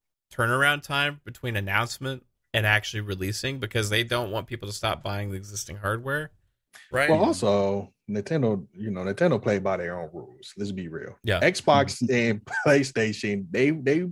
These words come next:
Speaker 2: all about the holidays. Nintendo, I mean, it could be a freaking Wednesday. <laughs>
Speaker 1: Yeah.
Speaker 2: You know, <laughs> like, it, they don't care, you know, 'cause
Speaker 3: Yeah.
Speaker 2: they know it's gonna sell like hotcakes.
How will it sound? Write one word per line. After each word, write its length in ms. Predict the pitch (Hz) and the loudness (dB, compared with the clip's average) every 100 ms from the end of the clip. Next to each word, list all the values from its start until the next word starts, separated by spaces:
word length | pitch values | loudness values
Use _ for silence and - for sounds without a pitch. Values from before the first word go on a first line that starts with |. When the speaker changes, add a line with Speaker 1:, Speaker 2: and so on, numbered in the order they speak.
| - _ _ _ _ _ _ _ - | -8 _ _ _ _ _ _ _ 4
Speaker 2:
all 260 | 139 151 | 8 8
about 280 | 143 135 131 | 8 6 4
the 60 | 113 | 2
holidays. 760 | 135 113 92 82 69 _ - - _ _ _ _ _ | 4 2 0 -8 -14 _ -20 -20 _ _ _ _ _
Nintendo, 680 | 113 165 175 170 165 160 160 _ _ _ _ _ _ | -2 4 4 8 8 6 4 _ _ _ _ _ _
I 40 | 127 | -4
mean, 140 | 127 | 0
it 40 | 131 | 0
could 100 | 127 | 2
be 340 | 117 107 98 - - | 2 2 -2 -8 -18
a 40 | |
freaking 480 | - - 120 110 98 | -10 -6 -4 -4 -4
Wednesday. 760 | 98 120 117 98 - 95 - 98 _ _ _ _ _ - - _ _ _ _ _ - | 0 2 2 0 0 -2 -2 -8 _ _ _ _ _ -18 -18 _ _ _ _ _ 0
<laughs> 100 | - - 466 427 403 392 - 392 | 2 4 0 4 4 6 8 8
Speaker 1:
Yeah. 140 | 185 | 10
Speaker 2:
You 360 | 175 202 185 160 | 10 10 8 6
know, 240 | 151 147 127 | 6 6 6
<laughs> 260 | 165 208 - - 135 | 6 6 2 -10 -6
like, 220 | 131 170 180 | 0 2 2
it, 180 | 208 - - - 214 | -2 -4 -8 -2 4
they 180 | 240 | 8
don't 300 | 233 202 202 - | 8 6 4 4
care, 340 | 202 160 117 - | 6 6 4 -4
you 180 | 160 156 | -2 0
know, 320 | 147 143 135 | 2 4 4
'cause 180 | 110 87 | 2 -4
Speaker 3:
Yeah. 60 | 131 | -4
Speaker 2:
they 140 | 143 | -4
know 280 | 143 147 143 | 0 2 2
it's 140 | 131 131 | 2 -2
gonna 220 | 123 117 | -4 -6
sell 260 | - 127 | -2 -2
like 240 | 117 113 110 | 0 -2 -2
hotcakes. 600 | 117 113 - 87 - - | -4 -6 -8 -14 -14 -18